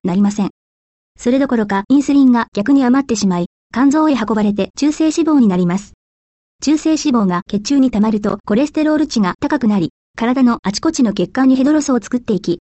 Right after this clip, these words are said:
いずれ動脈硬化や眼底出血による失明、腎臓障害などの怖い合併症を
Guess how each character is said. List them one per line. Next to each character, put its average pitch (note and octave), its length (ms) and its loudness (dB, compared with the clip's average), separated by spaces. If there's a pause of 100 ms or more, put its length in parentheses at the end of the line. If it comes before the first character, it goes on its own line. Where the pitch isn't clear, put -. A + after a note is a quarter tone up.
い G#3+ 100 0
ず A#3+ 100 0
れ G#3+ 240 -2
動 C#4 200 2
脈 D#4 180 2
硬 D#4 220 0
化 G#3+ 100 -2
や F3 200 -2
眼 C4 180 -2
底 D4 140 0
出 E4 180 -2
血 C4 240 -4
に A3+ 60 2
よ G#3+ 60 0
る G3+ 100 0
失 - 200 -4
明、 F3+ 180 -2 (280)
腎 C#4+ 180 4
臓 E4 160 2
障 D4+ 200 0
害 B3 120 2
な G#3+ 100 0
ど G3+ 100 0
の F#3+ 100 0
怖 G#3 220 0
い A3 100 2
合 G3 60 0
併 A3 220 -2
症 G#3 260 -2
を F#3+ 100 -2